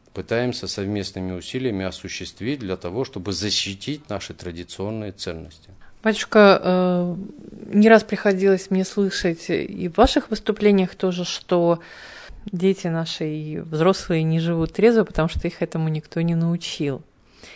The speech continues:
Speaker 2: И молодёжь, наверно, которая протестует, не зная своей истории, своих традиций,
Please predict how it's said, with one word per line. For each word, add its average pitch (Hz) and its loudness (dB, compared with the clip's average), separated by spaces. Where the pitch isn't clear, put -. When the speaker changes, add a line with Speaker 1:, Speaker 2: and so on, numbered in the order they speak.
Speaker 2:
И 156 -4
молодёжь, 165 0
наверно, 156 -2
которая 151 -6
протестует, 214 0
не 185 6
зная 175 4
своей 165 0
истории, 160 0
своих 156 -4
традиций, 180 0